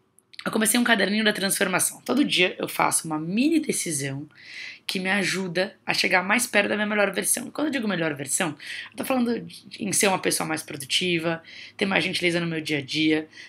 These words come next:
ter mais amor no meu dia a dia, várias coisas. Ter uma vida mais saudável, ser mais feliz. Então, é um projeto bem completo, tá bem?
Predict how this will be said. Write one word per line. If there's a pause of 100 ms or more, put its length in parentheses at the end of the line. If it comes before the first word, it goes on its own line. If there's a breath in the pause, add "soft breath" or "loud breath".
ter
mais
amor
no
meu
dia
a
dia, (360 soft breath)
várias
coisas.
Ter
uma
vida
mais
saudável, (240 loud breath)
ser
mais
feliz.
Então, (200)
é
um
projeto
bem
completo, (360 loud breath)
tá
bem?